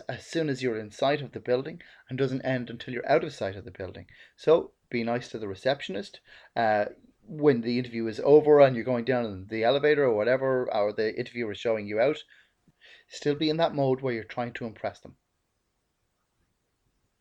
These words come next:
It's become more common now as well after interviews to do follow-up notes. So my guidance on this is, yeah, I think it's a good idea. Um, just send people a quick note to say, "Look, thank you for your time. I thought it was very interesting and I,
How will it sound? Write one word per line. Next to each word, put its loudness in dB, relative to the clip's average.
It's 0
become 2
more 4
common 0
now 0
as -6
well -2
after 0
interviews -4
to -4
do -4
follow-up -2
notes. -12
So 4
my 0
guidance 2
on -2
this -2
is, -4
yeah, -2
I 0
think -6
it's -2
a -4
good 0
idea. -2
Um, -2
just -8
send -2
people -8
a -12
quick -10
note -4
to -20
say, -6
"Look, -8
thank -8
you -16
for -16
your -10
time. -4
I -10
thought -10
it -14
was -10
very -6
interesting -8
and -8
I, -6